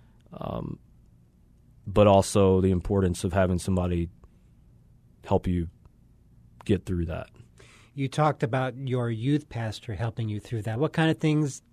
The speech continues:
Speaker 2: how did he help you? What did that look like?
Speaker 1: Yeah, it was, um, a-, again, I, I grew up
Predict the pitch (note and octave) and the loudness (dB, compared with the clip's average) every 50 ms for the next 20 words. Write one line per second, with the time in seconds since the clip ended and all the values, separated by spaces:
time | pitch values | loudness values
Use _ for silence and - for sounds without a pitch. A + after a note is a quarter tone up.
0 | _ - - D3+ D#3+ D3 D#3+ D#3 D3+ C#3+ D3 E3 E3 - C#3+ B2 A2 A#2+ B2+ B2 | _ -8 -2 0 0 0 2 0 0 0 0 -2 -2 -2 -4 -4 -2 -2 -4 -2
1 | B2 B2 B2 C3 C3 - - G#2+ G2+ G2+ G2+ - _ - _ _ _ _ _ - | -2 -2 -4 -4 -6 -6 -8 -8 -8 -8 -10 -12 _ -20 _ _ _ _ _ -20
2 | - - _ _ _ _ _ - _ _ _ _ - - C#3+ C#3+ C3+ B2+ A#2 A2 | -20 -20 _ _ _ _ _ -20 _ _ _ _ 0 4 6 8 8 8 8 6
3 | - - - _ _ - C#3 D3 B2 D3 C#3 C#3 C3 A#2 G2 - - - - - | 4 0 -8 _ _ 2 4 4 6 6 6 6 6 6 4 0 -8 -14 -16 -16
4 | - _ _ - A#2+ A#2+ A#2 A2+ A2 G#2+ G#2 G2 F#2 - _ _ _ _ _ _ | -20 _ _ 2 4 6 8 8 6 6 4 0 -2 -4 _ _ _ _ _ _
5 | _ _ _ _ _ _ _ _ _ _ _ _ _ _ _ _ _ _ _ _ | _ _ _ _ _ _ _ _ _ _ _ _ _ _ _ _ _ _ _ _
6 | _ _ _ _ _ _ _ _ _ _ _ - - B2 - - B2+ B2 A2+ B2+ | _ _ _ _ _ _ _ _ _ _ _ -20 -14 -10 -4 0 0 2 4 6
7 | C3 B2+ B2 A#2 A#2 A#2+ A#2+ A#2+ A2+ - - - - - - A#2 A#2 G#2 G2 A#2 | 6 6 6 6 6 6 6 4 4 2 -2 -16 -12 -4 -2 0 0 2 4 6
8 | A#2+ A#2+ A#2 A2 - - | 8 10 10 8 8 4